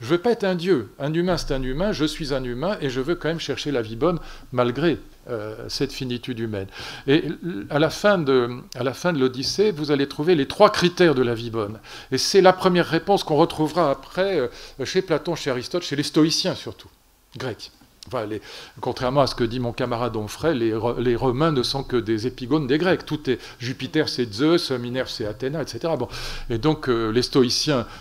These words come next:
romains, Marc Aurèle, si grand soit-il, ne sont que des disciples de, d'Épictète, des Grecs.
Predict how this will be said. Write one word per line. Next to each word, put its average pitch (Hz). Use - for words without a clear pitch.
romains, 127
Marc 120
Aurèle, 127
si 127
grand 117
soit-il, 156
ne 120
sont 156
que 131
des 113
disciples 107
de, 107
d'Épictète, 120
des 123
Grecs. 151